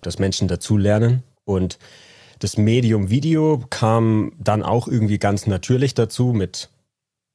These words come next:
dreizehn habe ich angefangen, auf Kassettenrekorder meine Stimme aufzunehmen und habe immer von einer Radiosendung geträumt. Und mit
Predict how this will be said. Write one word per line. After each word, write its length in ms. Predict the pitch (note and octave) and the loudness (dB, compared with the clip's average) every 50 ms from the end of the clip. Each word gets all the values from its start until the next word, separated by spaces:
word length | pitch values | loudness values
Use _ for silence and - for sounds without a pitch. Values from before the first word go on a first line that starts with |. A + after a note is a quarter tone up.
| _ - | _ -4
dreizehn 420 | - F2+ G2 A#2 A#2 - B2 A2 | 0 0 2 2 2 2 2 2
habe 120 | G#2+ G#2 G#2 | 2 2 0
ich 140 | G2 - G2 | 0 -2 -2
angefangen, 520 | G2+ G#2+ G2+ - - G#2 F#2+ F#2+ F#2+ F#2+ | -2 -2 -2 0 0 0 0 0 -2 -2
auf 160 | E2 E2+ F2 | -4 -6 -6
Kassettenrekorder 920 | - - G2 F2 A2 A2+ - A2 G2 G2+ F#2 - A2 G#2 F#2+ G#2+ G2+ G2 F#2 | -4 -4 -2 -2 -2 -2 -2 -4 -4 -4 -4 -2 -2 0 2 2 0 0 0
meine 220 | F#2+ G2 F#2 F2 F2+ | -2 -2 -4 -4 -4
Stimme 280 | - - B2+ B2+ A#2+ | -2 0 0 2 2
aufzunehmen 600 | - F2+ F#2 - - A#2 A2 A2 A#2 B2 B2 A2+ | 0 -2 -6 -4 -2 -2 0 2 2 2 0 0
und 100 | G2 F2 | -2 -2
habe 160 | - F#2 - F#2+ | -4 -4 -4 -4
immer 180 | F#2 F2+ - | -4 -4 -6
von 220 | - - G#2+ G2 G2 | -6 -4 -4 -4 -2
einer 200 | F2 E2+ E2 - - - - - _ _ | -4 -4 -6 -10 -14 -20 -20 -20 _ _
Radiosendung 680 | - - F#2+ G2 G#2+ A2 A2 G#2+ G2+ A2+ A2+ A2+ A2+ A2 | -6 -4 -2 0 2 2 0 2 2 2 2 2 2 0
geträumt. 640 | G2 G#2+ - - A2 A2 A2+ A#2 B2 A#2+ - - - - | 0 -2 -2 0 0 2 2 2 0 0 -2 -6 -10 -6
Und 320 | - G2 F#2+ F#2 - - | -4 -2 -4 -4 -4 -4
mit 280 | F#2 F2 E2+ - - | -6 -6 -6 -6 -12